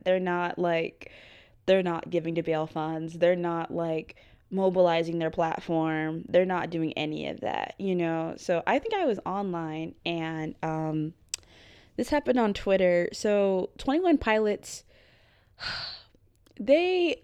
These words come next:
honestly, okay, the, the lead singer of Twenty One Pilots, he does rap o-, in, like, in his songs. Like, that's just what's happening there.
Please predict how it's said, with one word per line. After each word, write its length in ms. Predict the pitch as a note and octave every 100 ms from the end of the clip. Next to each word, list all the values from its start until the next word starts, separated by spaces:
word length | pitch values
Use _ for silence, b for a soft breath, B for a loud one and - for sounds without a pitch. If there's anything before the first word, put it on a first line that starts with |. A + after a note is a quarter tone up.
| -
honestly, 280 | C#4+ D#4 C#4+
okay, 200 | C4 E3+ -
the, 340 | G#3 - G3+ -
the 200 | F#3+ G#3
lead 240 | A3 E4 -
singer 160 | D4+
of 60 | C4+
Twenty 160 | G#3+
One 80 | G3+
Pilots, 340 | G3 F#3 F3+ -
he 180 | - C4+
does 320 | A3+ G3 F#3+
rap 340 | E3 D#3+ - - -
o-, 120 | F3+ -
in, 120 | F#3 F3
like, 180 | E3
in 100 | C#3
his 140 | E3 -
songs. 260 | - -
Like, 80 | -
that's 140 | G3 A#3
just 160 | A3+
what's 160 | F3 -
happening 360 | - - -
there. 240 | E2 -